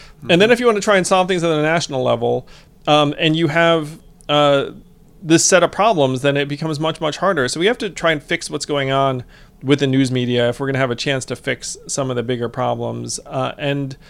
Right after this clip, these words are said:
Speaker 1: I wanna dig into this 'cause I th-, I think it's, it's important. And you and I lived it too. That, that's the other
Speaker 2: Yes.
Speaker 1: thing is, like, we got to experience our own strange, uh, gauntlet <laughs> of
Speaker 2: Yeah.
Speaker 1: and, and, and we came out of it, you know, it's like,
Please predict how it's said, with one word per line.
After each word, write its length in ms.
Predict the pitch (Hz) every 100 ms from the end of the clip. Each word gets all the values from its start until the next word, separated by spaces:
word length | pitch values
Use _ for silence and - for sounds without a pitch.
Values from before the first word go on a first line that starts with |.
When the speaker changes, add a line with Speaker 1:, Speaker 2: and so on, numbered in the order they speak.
| - - -
Speaker 1:
I 80 | 156
wanna 340 | 202 185 165
dig 320 | 139 135 151
into 140 | 165 160
this 140 | 147
'cause 120 | -
I 100 | 143
th-, 100 | 135
I 100 | - 135
think 260 | 151 139
it's, 420 | 143 135 - - -
it's 180 | 143 139
important. 460 | 127 156 160 131
And 180 | 120 131
you 100 | 143
and 60 | 185
I 60 | 165
lived 240 | 160 180
it 140 | 123 -
too. 320 | 165 131 131
That, 180 | 131 139
that's 160 | 143 143
the 80 | 143
other 120 | 143
Speaker 2:
Yes. 60 |
Speaker 1:
thing 180 | 127 113
is, 120 | 113
like, 180 | 120 120
we 140 | 135 131
got 200 | 139 135
to 100 | 131
experience 420 | - 143 139 127
our 120 | 127
own 180 | 131 127
strange, 580 | - 139 131 123 120 - - - - - - -
uh, 440 | 143 127 127 120 120 - - 320 127
gauntlet 540 | 139 147 135 120 - - - - -
<laughs> 160 | - - 202 539 - 175 - - -
of 200 | 160 - -
Speaker 2:
Yeah. 280 | 139 202 143
Speaker 1:
and, 200 | 226 - - - - - - 202
and, 140 | 214
and 160 | 214 202
we 140 | 294
came 260 | - 277 233
out 180 | 202 185
of 120 | 165
it, 240 | 151 139 - -
you 100 | 160
know, 160 | 143 131
it's 140 | 127
like, 360 | 147 131 -